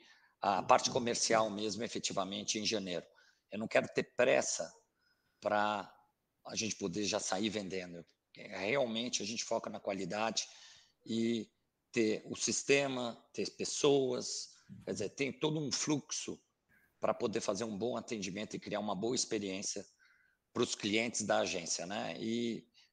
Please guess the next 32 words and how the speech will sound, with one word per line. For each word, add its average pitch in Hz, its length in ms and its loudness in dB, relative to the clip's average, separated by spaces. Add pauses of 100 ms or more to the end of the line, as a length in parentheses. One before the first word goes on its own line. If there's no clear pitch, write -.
pior, 131 300 0 (200)
é, 113 160 -4 (400)
a - 140 0
empresa 120 320 2
vai 113 100 2
ser 120 280 0
também, 117 500 -2 (420)
ah, 104 600 -2
ah, 95 60 -4
com 107 180 -6
foco 113 280 2
do 110 80 -2
B 101 140 0
two 107 160 0
B, 87 260 -2
só 98 540 -6
a 101 80 -10
gente 98 220 -6
vai 104 100 -2
atender 98 640 -4 (260)
agentes 98 380 -2
de 101 100 -2
viagem. 90 440 -2 (600)
Esse - 220 -6
que - 80 -10
é 101 60 -8
o, 92 200 -10 (800)
que - 80 -12
é 98 40 -2
o 98 60 -2
nosso 92 280 -4
objetivo. 92 560 -4